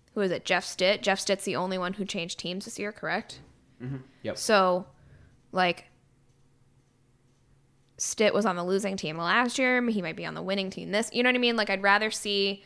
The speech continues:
Speaker 1: a little plaque with, like, Craig, Lee, Edwards. You know what I mean?
Speaker 2: I think you put everybody's name on it if we did it.
Speaker 1: Yes.
Speaker 2: It, it, we have to look at the trophy, 'cause the problem with that trophy,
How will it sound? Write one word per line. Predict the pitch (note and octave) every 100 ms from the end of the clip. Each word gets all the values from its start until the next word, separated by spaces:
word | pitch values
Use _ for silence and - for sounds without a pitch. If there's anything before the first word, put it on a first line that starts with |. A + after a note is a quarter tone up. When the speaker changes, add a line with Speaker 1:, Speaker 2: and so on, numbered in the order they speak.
| - -
Speaker 1:
a | -
little | F#3 G3 G#3+
plaque | - F#3+ F3 -
with, | F#3+ F3+
like, | D3 C#3 - - _ _ _ _ _ _ _ _ _ -
Craig, | - G#3 G3+ G3+ -
Lee, | F#3+ F#3+ F#3+ F#3 F#3+ - -
Edwards. | F#3 F#3+ F#3 F3+ F#3 E3+ - - _ - - - - - _ _
You | G#3+
know |
what | G3+
I |
mean? | F#3+ F#3 - -
Speaker 2:
I | D3
think | G#3+
you | D#3+
put | A#2 B2
everybody's | A2 G#2+ F#2
name | G2+ B2+ A#2+
on | F2+
it |
if | C2
we | G2+
did | F#2 F2+
it. | A2 -
Speaker 1:
Yes. | G#3+ - - - - -
Speaker 2:
It, | D#3+ -
it, | D#3+ D#3 - - - _ - - _ _
we | C#3+
have | F3
to | C4
look | A#3+
at | -
the | -
trophy, | - C3 A#2+ A2+
'cause | - A2
the |
problem | - - C#3+ D#3 E3+ E3 D3+
with | C3+
that | C3 A2+ -
trophy, | B2 B2 B2 C#3+ D3+ D3